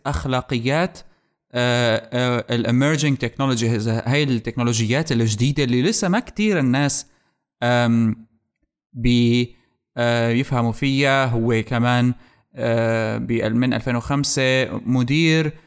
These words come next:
آه، وشغلة كتير مميزة، آه، معهد اسمه معهد مستقبل البشرية بأوكسفورد.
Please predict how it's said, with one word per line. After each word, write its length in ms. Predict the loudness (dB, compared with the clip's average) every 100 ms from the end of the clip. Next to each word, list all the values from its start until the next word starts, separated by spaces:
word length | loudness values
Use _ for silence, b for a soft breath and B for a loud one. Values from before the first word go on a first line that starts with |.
| b _ _
آه، 460 | -2 0 0 -2 -6 _ _ _ _ _ _
وشغلة 260 | -6 -2 -2
كتير 240 | 0 0
مميزة، 640 | 2 2 2 2 2 0 0 B B _ -4
آه، 520 | -2 0 0 -2 -6 -4
معهد 480 | -2 0 0 0 -2
اسمه 440 | -6 -4 -2 0
معهد 460 | 2 2 2 0 0
مستقبل 540 | -4 -2 -6 -2 -2
البشرية 760 | 0 0 0 2 2 2 0 -2
بأوكسفورد. 560 | -2 -2 -2 -4 -12